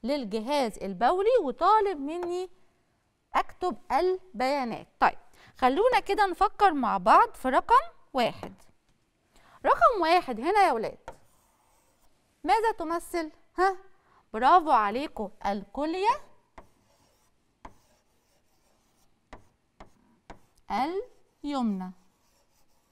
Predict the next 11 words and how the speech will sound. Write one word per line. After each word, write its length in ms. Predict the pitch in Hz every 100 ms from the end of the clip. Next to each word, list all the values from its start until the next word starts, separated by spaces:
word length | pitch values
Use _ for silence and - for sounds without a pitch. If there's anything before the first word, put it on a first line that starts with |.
| _ _ _ _ _ - - _ - - _ _ - - - _ _ _ -
برافو 220 | 330 392
عليكم. 380 | 269 143 - - _
طيب، 160 | 233 175 - - - -
لو 100 | 196
كان 240 | 302 330
حطها 440 | 269 - 339 330
هنا 380 | 302 370 466 508
كنا 280 | 302 240 226
هنقول 220 | 208 277
عليها 640 | 349 262 262 415 466 415 233
الكلية 520 | 233 - 381 427 539